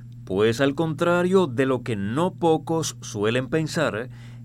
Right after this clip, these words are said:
el medio ambiente no es una fuente inagotable de recursos. Con una adecuada educación medioambiental,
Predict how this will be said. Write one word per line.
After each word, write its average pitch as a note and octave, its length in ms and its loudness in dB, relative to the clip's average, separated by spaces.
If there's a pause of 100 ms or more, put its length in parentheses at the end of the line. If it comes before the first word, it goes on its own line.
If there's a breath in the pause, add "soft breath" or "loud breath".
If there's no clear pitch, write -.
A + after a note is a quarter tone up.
(180 loud breath)
el C3+ 120 2
medio G#3 320 2
ambiente D3+ 640 2
no C#3 400 2
es F#3 240 2
una E3 240 0
fuente D#3 680 0
inagotable C3 1080 0
de A#2 280 0
recursos. E2+ 1080 -4 (1400)
Con C3+ 200 2
una G#3 300 4
adecuada D3 680 2
educación C3 840 0
medioambiental, A2+ 1080 0